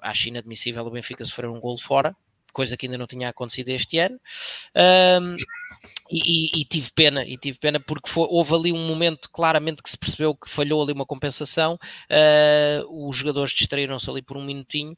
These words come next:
ou por, por meia dúzia de segundos, ah, e pronto, e efetivamente, ah, o jogador do, do Estoril faz o seu, o seu tento de honra.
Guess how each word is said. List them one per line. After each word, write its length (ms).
ou 120
por, 180
por 180
meia 140
dúzia 220
de 80
segundos, 400
ah, 340
e 280
pronto, 320
e 60
efetivamente, 720
ah, 480
o 160
jogador 580
do, 200
do 100
Estoril 440
faz 360
o 100
seu, 400
o 60
seu 220
tento 280
de 140
honra. 320